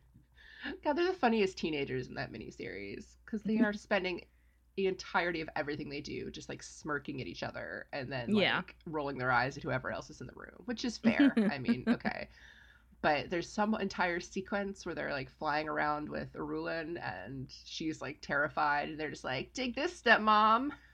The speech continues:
Speaker 1: Like,
Speaker 2: <laughs>
Speaker 1: you're just like, "Guys, this is
Speaker 2: <laughs>
Speaker 1: inappropriate." Act like adults. You're sort of adults.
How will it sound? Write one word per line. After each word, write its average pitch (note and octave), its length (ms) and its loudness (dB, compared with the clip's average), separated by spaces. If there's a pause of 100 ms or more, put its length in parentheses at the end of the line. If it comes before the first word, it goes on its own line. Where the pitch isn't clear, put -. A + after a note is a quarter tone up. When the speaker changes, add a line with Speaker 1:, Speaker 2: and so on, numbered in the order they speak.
(100)
Speaker 1:
Like, E4+ 220 8
Speaker 2:
<laughs> C4+ 1000 6
Speaker 1:
you're - 0 - (100)
just - 180 -12
like, G#3+ 180 2
"Guys, E3 600 10 (320)
this C#4+ 180 6
is C4 120 8
Speaker 2:
<laughs> - 0 -
Speaker 1:
inappropriate." - 720 4 (2500)
Act G#3 220 6
like G3+ 120 2
adults. - 680 -8 (680)
You're D3+ 120 -6
sort F#3 260 2
of F#3 80 -2
adults. - 680 -10